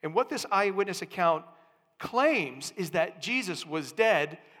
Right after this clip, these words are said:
and now he's alive, changing people. And you're gonna see it as a series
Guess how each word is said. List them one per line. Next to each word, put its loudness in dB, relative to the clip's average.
and 0
now 2
he's -4
alive, 4
changing 0
people. -10
And -20
you're -16
gonna -12
see -6
it -2
as -4
a -8
series -8